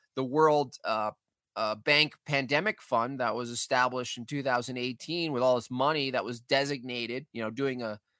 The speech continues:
a dry run of, "Can you distribute money based on the guise of, uh, a pandemic?" And if people hit a certain amount of numbers, cases, not deaths, cases, then you can distribute the money. And that's exactly what we saw.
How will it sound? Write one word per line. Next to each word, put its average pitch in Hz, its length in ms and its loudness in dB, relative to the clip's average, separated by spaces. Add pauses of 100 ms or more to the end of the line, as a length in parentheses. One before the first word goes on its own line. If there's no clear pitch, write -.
(280)
a 123 80 -2
dry 143 380 8
run 139 480 4
of, 123 400 4 (400)
"Can 147 180 4
you 143 280 0 (240)
distribute 143 720 0
money 135 420 0 (560)
based 135 320 2
on 131 120 0
the 120 60 -6
guise 117 480 2
of, 107 280 -8
uh, 98 280 -4
a 98 60 -6
pandemic?" 123 680 -2 (380)
And 110 100 -4
if 101 140 -8
people 131 300 -2
hit 123 220 -2
a - 40 -6
certain 120 280 0
amount 120 220 0
of 104 80 -8
numbers, 143 580 0 (640)
cases, 156 540 2
not 143 240 2
deaths, - 640 0
cases, 143 540 -4 (420)
then 143 160 4
you 139 140 2
can 139 140 -4
distribute 131 500 -4
the 127 60 -8
money. 156 220 -2
And 113 80 -4
that's 123 160 -4
exactly 127 400 -2
what 95 120 -12
we 117 80 -10
saw. 131 360 -4